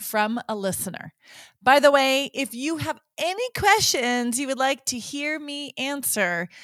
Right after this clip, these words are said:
then make sure you let me know or my team. You can use my contact form on my website, tell me inside Expats on Purpose, or reply to my email when you get my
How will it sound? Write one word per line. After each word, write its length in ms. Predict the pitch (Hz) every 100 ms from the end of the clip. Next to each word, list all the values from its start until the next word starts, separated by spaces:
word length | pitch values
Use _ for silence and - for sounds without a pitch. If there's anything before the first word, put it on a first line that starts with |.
| - -
then 240 | 254 254 247
make 200 | 285 -
sure 440 | - 302 233 233 -
you 460 | 208 226 285 330
let 220 | 330 330 311
me 160 | 330
know 500 | 330 359 381 302 269 -
or 160 | 269
my 220 | 277 285
team. 720 | 254 - 349 381 277 165 160 -
You 220 | 233 285
can 420 | - 269 220 202 202
use 240 | 202 185
my 120 | 180
contact 480 | 185 320 311 311 285
form 340 | 285 277 269 240
on 380 | 202 202 196 196 - - _
my 140 | - 196
website, 720 | 208 269 240 277 254 247 247 - _ _ -
tell 280 | - 277 285
me 320 | 285 294 277
inside 480 | 254 254 - 233 202
Expats 380 | 190 - 208 196
on 100 | 190
Purpose, 480 | - 285 294 302 -
or 400 | 240 254 262 294 -
reply 800 | 240 - - - 285 240 208 220 - - _
to 180 | - 269
my 240 | 254 254 -
email 520 | 349 453 285 196 196 202
when 180 | 208
you 120 | 233 240
get 360 | 196 175 165 - -
my 380 | 175 156 170